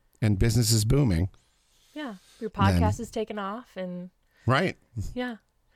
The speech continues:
Speaker 1: Right.
Speaker 2: I, I'm so surprised they didn't have anything to do with, like, murder podcasts in there. Like, we, we record our
Speaker 1: I'm
Speaker 2: podcast in the back,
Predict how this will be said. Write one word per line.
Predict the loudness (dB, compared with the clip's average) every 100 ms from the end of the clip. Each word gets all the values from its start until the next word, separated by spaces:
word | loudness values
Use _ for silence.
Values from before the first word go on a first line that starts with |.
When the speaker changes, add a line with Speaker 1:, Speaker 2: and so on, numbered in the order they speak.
| -2
Speaker 1:
Right. | -2 -2 -6
Speaker 2:
I, | -6 -6 -4
I'm | -4
so | -2 -4
surprised | -4 -2 -2 -2
they |
didn't | 0 0
have | 0 -2 -4
anything | -4 -4 -4 -4 -4
to | -6
do | -4 0 0
with, | -2 -4
like, | -6 -6 -6 -12 _ _ _ _ -8
murder | 0 2 0 -4
podcasts | -6 -8 -8 -10 -10 -14
in | -16
there. | -16 -18 -20 -8
Like, | -6 -2
we, | -4
we | -2 -4
record | -6 -4 0 4
our | 4
Speaker 1:
I'm | 4
Speaker 2:
podcast | 0 -6 -6
in | -6
the |
back, | -2 -2 -4